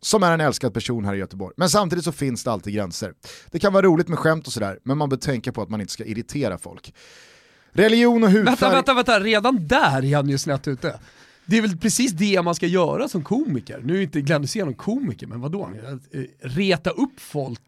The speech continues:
Speaker 2: lite
Speaker 1: Humor
Speaker 2: grann. Det är väl det stand-up i,
Speaker 1: Ja.
Speaker 2: liksom, hela grejen.
Speaker 1: Humor som inte irriterar någon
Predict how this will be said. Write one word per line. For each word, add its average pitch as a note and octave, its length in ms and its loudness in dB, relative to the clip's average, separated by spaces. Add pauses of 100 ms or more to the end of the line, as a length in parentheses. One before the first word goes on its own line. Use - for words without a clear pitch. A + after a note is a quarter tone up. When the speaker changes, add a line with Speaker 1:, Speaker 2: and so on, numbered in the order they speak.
(240)
Speaker 2:
lite A3+ 100 6
Speaker 1:
Humor B3+ 140 6
Speaker 2:
grann. A#3 160 6
Det A3 60 6
är G3 40 2
väl A3+ 120 0
det G#3+ 180 4
stand-up G3+ 680 2
i, E3 140 -10
Speaker 1:
Ja. F3 100 0 (180)
Speaker 2:
liksom, F3 300 -6
hela F#3 220 0
grejen. F3+ 560 0
Speaker 1:
Humor G#3+ 400 4
som F#3 160 0
inte D3 240 -2
irriterar B2+ 560 2
någon G#2+ 400 0